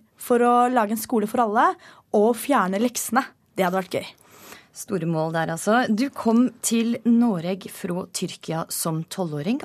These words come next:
Speaker 2: og ble med i Raudt Ungdom som femtenåring. Hva var det som førte til at du ble kommunist?
Speaker 1: Eh, jeg skjønte at det var, eh, at man kunne være mot kapitalisme uten å være sovjetkommunist.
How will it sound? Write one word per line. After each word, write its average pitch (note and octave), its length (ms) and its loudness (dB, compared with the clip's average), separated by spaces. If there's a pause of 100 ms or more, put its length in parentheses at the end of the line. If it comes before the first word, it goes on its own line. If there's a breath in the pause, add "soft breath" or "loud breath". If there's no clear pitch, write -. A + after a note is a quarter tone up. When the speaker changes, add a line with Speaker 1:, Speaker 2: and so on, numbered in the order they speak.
Speaker 2:
og G3+ 160 -2
ble G3+ 160 0
med F#3+ 400 0
i G3 240 -4
Raudt F#3 480 -8
Ungdom F3+ 460 -4
som F#3 260 -6
femtenåring. E3+ 920 -8 (420 loud breath)
Hva D#4 100 -6
var D4+ 120 -4
det C4+ 100 -8
som E4+ 160 -10
førte - 560 -10
til G3 160 -8
at B3+ 100 -10 (100)
du G3+ 120 -4
ble E3 340 -10
kommunist? - 760 -8 (1120 soft breath)
Speaker 1:
Eh, A3+ 220 0 (100)
jeg A#3 140 -2
skjønte A3 500 0
at A3+ 120 -2
det A3 120 2
var, G#3+ 160 4
eh, A3+ 480 2
at A3+ 120 -4
man B3 120 2
kunne B3+ 200 2
være A3 120 2
mot B3 160 -2
kapitalisme C4+ 800 0
uten B3+ 160 0
å C4 80 0
være C4 160 0
sovjetkommunist. B3 880 -2